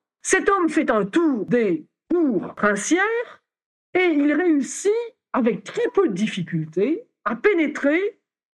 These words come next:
dans les différentes cours princières. Moyennant quoi se pose quand même un certain nombre de problèmes. Comment se faire connaître dans une cour princière quand on arrive de l'étranger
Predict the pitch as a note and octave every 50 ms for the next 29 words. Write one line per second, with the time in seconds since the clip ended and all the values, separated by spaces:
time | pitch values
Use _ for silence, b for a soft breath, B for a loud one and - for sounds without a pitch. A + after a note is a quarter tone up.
0 | _ _ - F3+ D#4+ F4+ F4 D4 B3 G3+ B3 D4 - C4+ A#3+ A#3 C#4 D4 C#4+ -
1 | - - - - - E3 D#3 - - - - - - _ - C#4+ G4+ A4 G4+ E4
2 | D4 C#4+ C#4+ D4 D4+ A4+ A#4 E4 - C#4+ - F4 F#4+ - - G#3+ A3+ D4+ E4 D4
3 | A3 - - B3+ - - A3+ A#3+ C#4+ D#4 A#3 F#3+ G3 G#3 G3+ - - E3+ E3+ G3
4 | D4+ F#4 F#4+ - F#3 E3+ D3 - _ _ _ _ _ _ _ _ _ _ _ _
5 | _ _ _ _ - G#4+ A#4 A4+ G#4+ F4+ E4 - D#4 C4 A3+ C#4 B3 B3+ B3+ A#3
6 | G#3+ G#3 F#3+ F3 D#3+ C#3 D#3 - - - _ _ _ _ _ _ _ _ _ -
7 | E3+ F#3+ A3+ G3 G#3 F#3 D#3+ - F3 - - - G#3+ A#3+ B3+ - - G4+ A#4 B4
8 | - - G#3+ - F#3 F3 F3+ D#4 G#3+ A3+ C4 B3+ A3+ F#3+ E3 D3 - - _ _
9 | _ _ _ _ _ _ _ _ _ _ _ _ - E3+ E3+ A#3 - - - -
10 | - G#3 A#3 B3 A#3+ C4+